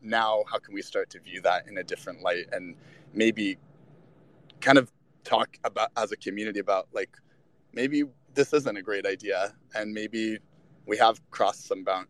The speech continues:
some lines that we should create boundaries for.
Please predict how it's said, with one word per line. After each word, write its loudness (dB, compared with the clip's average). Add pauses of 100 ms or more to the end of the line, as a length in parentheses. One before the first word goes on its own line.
some -2
lines 0
that 0 (540)
we -6
should -10
create -2
boundaries -6
for. -6